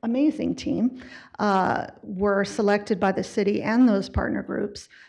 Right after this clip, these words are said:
to devise the marketing plan you'll see today. So,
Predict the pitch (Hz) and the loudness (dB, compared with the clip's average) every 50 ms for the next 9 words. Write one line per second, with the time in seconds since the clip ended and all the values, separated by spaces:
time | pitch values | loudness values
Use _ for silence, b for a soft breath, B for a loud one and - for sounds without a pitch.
0 | B B - - 240 202 214 214 180 208 202 196 208 202 - 208 196 202 190 185 | B B -4 0 4 4 4 4 4 4 4 4 4 2 0 0 0 0 0 0
1 | - - 208 196 190 - 196 190 190 196 185 190 - - - 214 208 - - - | -2 -2 -4 -2 -2 -2 -2 0 0 0 0 -2 -4 -6 -8 -8 -8 -8 -8 -10
2 | - - - - - - - - - 185 - - 185 - | -8 -8 -10 -12 -14 -14 -12 -8 -8 -6 -6 -6 -8 -10